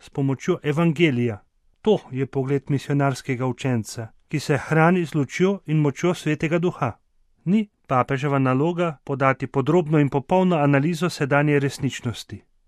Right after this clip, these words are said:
Toda vse skupnosti pozivam, naj si prizadevajo za vedno budno zmožnost preučevati znamenja časov.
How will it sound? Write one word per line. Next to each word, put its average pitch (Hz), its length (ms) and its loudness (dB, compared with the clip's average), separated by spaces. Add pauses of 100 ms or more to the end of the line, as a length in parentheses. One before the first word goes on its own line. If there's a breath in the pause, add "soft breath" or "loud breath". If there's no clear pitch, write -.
(120)
Toda 117 200 -2 (100)
vse 160 280 -4
skupnosti 147 560 -6
pozivam, 170 540 0 (160)
naj 170 180 0
si 170 180 -2
prizadevajo 156 800 2
za 151 160 0
vedno 190 340 0
budno 151 380 0
zmožnost 170 600 0
preučevati 151 720 0
znamenja 135 500 0
časov. 120 480 -4